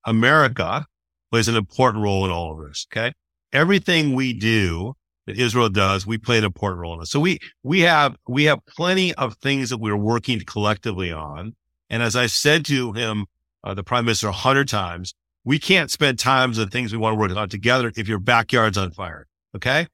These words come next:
So ultimately, you know, things such as settlement growth and things that we will talk about,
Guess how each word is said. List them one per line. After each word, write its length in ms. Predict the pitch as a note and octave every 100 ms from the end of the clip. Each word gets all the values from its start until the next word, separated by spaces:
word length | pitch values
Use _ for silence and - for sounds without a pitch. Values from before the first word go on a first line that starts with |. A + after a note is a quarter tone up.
| _ _ _
So 180 | - A2+
ultimately, 840 | C3+ F3 F3+ D3+ B2 B2 A2+ A2 A2 - _ -
you 120 | A#2+
know, 160 | A2 F2+
things 380 | - D3+ D3+ -
such 220 | B2 A2
as 120 | G2+
settlement 460 | - C#3+ C#3+ C3+ A#2
growth 460 | B2+ B2+ B2 G#2+
and 160 | G2+ F#2
things 260 | B2 A#2
that 160 | A2+ G2
we 320 | G#2 G2+ G2+ - _ -
will 220 | G2 G2
talk 320 | B2+ B2+ -
about, 340 | A2+ G#2+ G#2